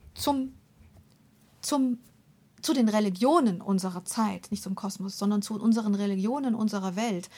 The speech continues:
Das heißt, die Essenz dieses Buches ist, das kann ich schon verraten, dass da tatsächlich irgendwie immer irgendjemand irgendeinen, eine Wahrheit auf die Erde gebracht hat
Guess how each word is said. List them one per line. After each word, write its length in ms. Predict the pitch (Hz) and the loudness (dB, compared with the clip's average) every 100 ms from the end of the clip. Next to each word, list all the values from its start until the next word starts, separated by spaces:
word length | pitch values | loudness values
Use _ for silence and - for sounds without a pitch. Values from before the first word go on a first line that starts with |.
| - - - | -20 -16 -6
Das 180 | 202 | -4
heißt, 420 | 220 220 277 - - - - _ | -2 -2 -4 -8 -14 -20 -20 _
die 120 | 247 | -2
Essenz 380 | 233 - 240 240 | -2 0 0 0
dieses 300 | 254 262 233 | -2 -4 -4
Buches 440 | - 233 240 240 - | -2 -2 -2 -4 -4
ist, 540 | 302 311 - - - - _ _ - | -4 -4 -8 -12 -14 -18 _ _ -4
das 180 | 196 | -4
kann 160 | - 262 | -2 -4
ich 100 | 302 | -2
schon 160 | 247 214 | 0 0
verraten, 600 | 190 214 285 185 185 185 - - | -2 0 0 0 -6 -6 -12 -6
dass 160 | 226 220 | -2 0
da 140 | 220 | 0
tatsächlich 500 | 202 202 285 294 - | 0 -2 -4 -6 -6
irgendwie 480 | 285 381 - 277 - _ _ _ | -6 -6 -6 -8 -8 _ _ _
immer 340 | 285 392 247 | -2 0 0
irgendjemand 760 | 247 330 339 226 262 302 311 - | 0 -2 -2 -2 -2 -4 -8 -2
irgendeinen, 720 | 294 381 - - 240 240 233 - _ _ _ | -2 -2 -6 -4 0 0 -2 -8 _ _ _
eine 280 | 220 220 185 | 0 2 2
Wahrheit 760 | 190 359 359 247 185 254 - - | 2 2 -2 -4 -4 -6 -10 -2
auf 120 | 214 | -2
die 140 | 202 | -2
Erde 220 | 214 262 254 | 0 0 0
gebracht 460 | 208 202 202 - | -4 -6 -8 -6
hat 180 | 294 - | -8 -8